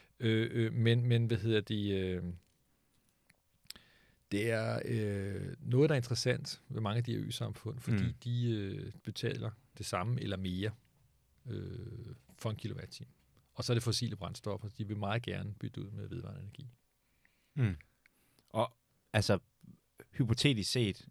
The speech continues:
Speaker 2: i tekno-, altså, givet den teknologiske udvikling, kan I så komme under det?
Speaker 1: Ja,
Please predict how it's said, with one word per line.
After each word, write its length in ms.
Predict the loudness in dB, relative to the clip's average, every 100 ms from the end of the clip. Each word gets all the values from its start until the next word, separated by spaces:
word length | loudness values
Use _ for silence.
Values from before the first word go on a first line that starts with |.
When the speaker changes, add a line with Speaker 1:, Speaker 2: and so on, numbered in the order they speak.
| -4
Speaker 2:
i 120 | 0 4
tekno-, 360 | 4 2 -2 -4
altså, 200 | -4 -2
givet 500 | 4 6 8 6 4
den 120 | 0
teknologiske 600 | 2 2 2 2 2 2
udvikling, 500 | 2 4 2 0 -2 -4 _ 0
kan 100 | 2
I 40 |
så 120 | 2
komme 180 | 0 0
under 180 | 0 -2
det? 120 | -4 -10 _ _ _ _ _ _ _ _
Speaker 1:
Ja, 120 | 2